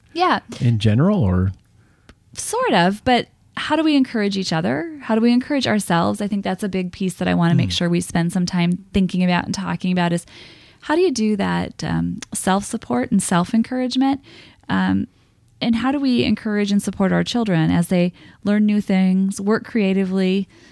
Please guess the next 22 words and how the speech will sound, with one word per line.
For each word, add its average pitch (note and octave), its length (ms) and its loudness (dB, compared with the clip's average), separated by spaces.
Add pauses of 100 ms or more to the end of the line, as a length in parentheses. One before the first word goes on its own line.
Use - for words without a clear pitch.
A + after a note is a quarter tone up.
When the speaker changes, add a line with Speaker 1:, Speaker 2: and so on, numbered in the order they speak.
(160)
Speaker 1:
do B3 200 0
art, F#3+ 300 2
do B3 160 2
science? F3 720 -4 (1700)
So, A3+ 440 0
you B3 100 -2
know, A3 120 4
really B3 200 2
specifically A#3 600 0
related F#3+ 480 2
to F3+ 540 0 (520)
learning, G#3+ 720 2
learning G3 300 0
new A3 200 4
things, E3+ 460 -2
how G#3+ 220 -4
do G3 60 0
we F#3+ 60 -2
kinda F3+ 360 -4 (600)
Speaker 2:
Mm-hmm. - 840 -2
Speaker 1:
grow F#3 400 0
that? C#4 540 -4